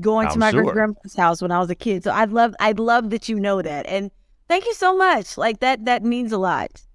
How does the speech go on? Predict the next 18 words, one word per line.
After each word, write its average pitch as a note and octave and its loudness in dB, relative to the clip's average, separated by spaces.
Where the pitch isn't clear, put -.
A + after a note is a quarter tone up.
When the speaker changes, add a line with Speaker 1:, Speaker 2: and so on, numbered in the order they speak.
Speaker 1:
Um, F#3 0
that G3 2
means F#3+ -2
a E3 -2
lot. - -6
So E3+ -6
thank F3 -4
you, C#3 -8
'cause E3 -2
I've F3+ 2
been G3 0
a F3 0
longtime F3 -2
fan E3 -4
of D#3+ -2
what D#3+ -4
you G#3+ 0
do D#3 -4